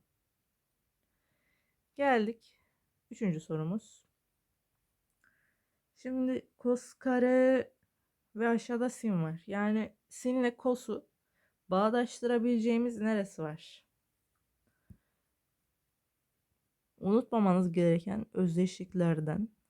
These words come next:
sin kare artı cos kare açılar aynı olduğu zaman bir yapıyordu. Ve ben buradaki cos kare x yerine bir eksi sin kare x yazsam ikisi de aynı şey olacak.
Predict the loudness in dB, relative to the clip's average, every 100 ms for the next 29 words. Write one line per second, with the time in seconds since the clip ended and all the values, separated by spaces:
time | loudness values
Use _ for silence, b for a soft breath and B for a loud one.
0 | _ _ -6 -4 0 0 2 0 -2 -4
1 | -4 _ _ -4 -4 -2 -2 0 0 -2
2 | 0 2 4 4 4 2 2 0 -2 -2
3 | -6 -8 _ _ _ _ _ _ _ -8
4 | -4 -6 -8 -12 -10 -12 -16 -18 b b
5 | b b -2 2 2 2 0 -2 -4 -16
6 | _ -4 -4 -6 -4 -2 -2 -6 -10 -6
7 | -2 2 2 2 0 _ _ _ _ _
8 | _ _ _ _ _ _ _ _ _ _
9 | -2 0 2 2 -2 -14 -10 -10 _ _
10 | _ _ _ _ _ _ -18 -4 -4 -2
11 | 0 0 0 -6 -14 -4 -2 -2 -4 -6
12 | -6 -10 -14 -8 -4 0 2 0 0 -2
13 | -4 -6 -12 _